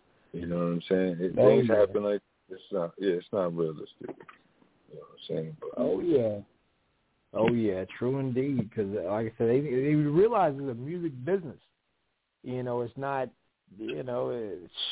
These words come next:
Speaker 2: I don't know what they think. Uh, you know, and a lot of these talented artists, a lot of these, uh, very talented artists are, are, are, are lazy in other areas, too, you know?
Speaker 1: Well, yeah,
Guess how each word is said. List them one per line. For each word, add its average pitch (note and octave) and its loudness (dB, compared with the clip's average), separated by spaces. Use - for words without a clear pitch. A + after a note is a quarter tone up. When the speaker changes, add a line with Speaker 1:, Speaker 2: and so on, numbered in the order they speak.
Speaker 2:
I E2+ -14
don't C#3+ -6
know D#3+ -2
what E3 -2
they E3 -2
think. G3 -2
Uh, C3 4
you C#3 0
know, C#3+ 0
and C#3+ 0
a D3 -2
lot F#3 6
of F#3+ 0
these E3+ -4
talented F3 -4
artists, E3+ 0
a C#3+ -4
lot C4 4
of E4 4
these, F3+ -2
uh, E3 4
very A3 4
talented G#3+ 2
artists G3 6
are, D3 0
are, C#3+ 4
are, C#3 -2
are C3+ -2
lazy D3 -2
in C#3 -8
other F3 -2
areas, D#3 -2
too, F#3+ -2
you D#3+ 0
know? F3 -2
Speaker 1:
Well, A#2 10
yeah, C3 4